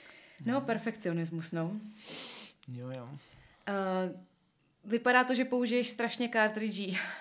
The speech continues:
Speaker 1: <laughs> na to tetování, protože máš
Speaker 2: Mhm.
Speaker 1: různý tloušťky těch linek,
Speaker 2: Mhm.
Speaker 1: který vlastně hodně kombinuješ. Ne úplně často se to vidí, aspoň teda já nemám úplně moc tatérů,
Speaker 2: Ok.
Speaker 1: u kterých bych to viděla,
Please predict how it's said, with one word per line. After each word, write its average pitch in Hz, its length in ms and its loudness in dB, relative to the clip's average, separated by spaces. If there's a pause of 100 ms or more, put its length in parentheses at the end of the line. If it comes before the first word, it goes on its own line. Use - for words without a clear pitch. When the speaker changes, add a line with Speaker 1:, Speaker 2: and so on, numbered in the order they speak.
Speaker 1:
<laughs> 233 160 6
na 226 60 -2
to 233 80 2
tetování, 202 680 4
protože 196 340 -2
máš 196 180 2
Speaker 2:
Mhm. 208 80 0
Speaker 1:
různý 196 220 -2
tloušťky 196 340 -2
těch 190 180 -4
linek, 180 400 -2
Speaker 2:
Mhm. 123 340 -4
Speaker 1:
který 175 240 0
vlastně 180 280 0
hodně 190 220 0
kombinuješ. 175 680 -2 (240)
Ne 208 220 6
úplně 214 300 2
často 208 260 -4
se 196 100 -4
to 202 120 -4
vidí, 165 320 -4
aspoň 175 300 -2
teda 185 300 4
já 190 280 6
nemám 170 280 2
úplně 170 340 -2
moc 170 120 0
tatérů, 175 300 2
Speaker 2:
Ok. 170 60 0
Speaker 1:
u - 20 -4
kterých 180 200 2
bych 175 120 -2
to 180 100 -4
viděla, 175 420 2